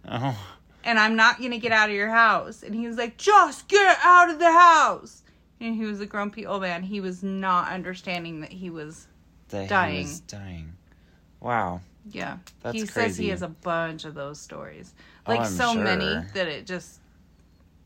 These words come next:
Speaker 1: Just doesn't
Speaker 2: they
Speaker 1: really
Speaker 2: don't
Speaker 1: faze
Speaker 2: stick
Speaker 1: him
Speaker 2: out.
Speaker 1: anymore,
Speaker 2: It's
Speaker 1: yeah.
Speaker 2: kinda like me and dispatching.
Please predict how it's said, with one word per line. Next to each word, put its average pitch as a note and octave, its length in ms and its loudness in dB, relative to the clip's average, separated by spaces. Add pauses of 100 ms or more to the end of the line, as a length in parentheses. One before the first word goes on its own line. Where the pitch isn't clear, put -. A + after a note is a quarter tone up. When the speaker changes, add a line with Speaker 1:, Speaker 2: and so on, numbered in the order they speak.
(180)
Speaker 1:
Just - 280 -14
doesn't E2+ 440 -8 (280)
Speaker 2:
they A3 120 -4
Speaker 1:
really G3+ 160 -2
Speaker 2:
don't - 100 -10
Speaker 1:
faze F#2+ 260 -2
Speaker 2:
stick F#2 100 -6
Speaker 1:
him - 20 -4
Speaker 2:
out. D#3+ 160 -2
Speaker 1:
anymore, E2+ 300 -8
Speaker 2:
It's - 80 -8
Speaker 1:
yeah. E2 100 -4
Speaker 2:
kinda D#4 240 -2
like C4+ 140 -4
me A#3+ 220 -6
and F3+ 80 -8
dispatching. - 720 -12